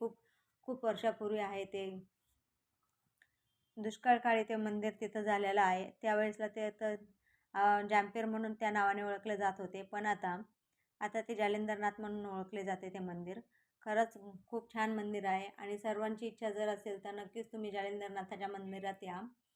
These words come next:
दर्शन घ्या. आणि सर्व भक्तांनी जालिंदरनाथाकडे कोणी कुठलीही अपेक्षा केली किंवा हात जोडून मनातून प्रार्थना बोलले, ती प्रार्थना तुमची नक्कीच इच्छा पूर्ण होणार आहे. तर सर्वांनी लिहा,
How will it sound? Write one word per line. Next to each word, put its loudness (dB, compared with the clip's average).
दर्शन -4
घ्या. -2
आणि 0
सर्व 6
भक्तांनी -2
जालिंदरनाथाकडे 2
कोणी 2
कुठलीही -2
अपेक्षा 0
केली -2
किंवा 2
हात 4
जोडून 0
मनातून 0
प्रार्थना 2
बोलले, -2
ती -10
प्रार्थना 4
तुमची -10
नक्कीच -8
इच्छा 0
पूर्ण -6
होणार 0
आहे. 0
तर 4
सर्वांनी 4
लिहा, 4